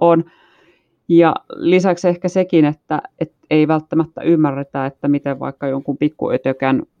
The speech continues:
katoaminen jossain Etelä-Amerikassa tai jossain Afrikassa, niin miten se saattaa vaikuttaa ihan kokonaisuudessaan, kun luonto kuitenkin toimii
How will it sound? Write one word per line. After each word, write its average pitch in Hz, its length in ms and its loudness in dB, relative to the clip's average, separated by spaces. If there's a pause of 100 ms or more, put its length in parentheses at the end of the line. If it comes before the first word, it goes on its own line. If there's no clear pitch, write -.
(180)
katoaminen 135 720 -2
jossain 143 440 -4
Etelä-Amerikassa 139 1600 -2
tai 131 420 -2
jossain 127 480 -2
Afrikassa, - 600 -4
niin 131 180 0
miten 139 320 2
se 139 80 -6
saattaa 135 420 -4
vaikuttaa 143 480 -2
ihan 156 200 -2
kokonaisuudessaan, 135 1000 -2
kun 151 120 2
luonto 143 240 2
kuitenkin 139 500 -2
toimii 135 480 0